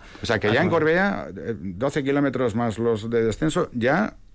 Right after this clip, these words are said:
Speaker 1: más allá de lo que has hidratado y, y alimentado previamente, del, antes del comienzo de la prueba,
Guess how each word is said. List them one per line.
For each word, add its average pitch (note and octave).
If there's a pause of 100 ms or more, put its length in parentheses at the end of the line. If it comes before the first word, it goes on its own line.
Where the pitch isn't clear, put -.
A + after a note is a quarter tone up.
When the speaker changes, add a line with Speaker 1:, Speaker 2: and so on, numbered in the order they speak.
Speaker 1:
más G#2+
allá B2
de B2
lo G#2
que A2+
has A2+
hidratado A2+
y, G#2+
y -
alimentado G#2
previamente, B2
del, G2+
antes A2
del A2
comienzo A2
de A2
la G#2
prueba, D3+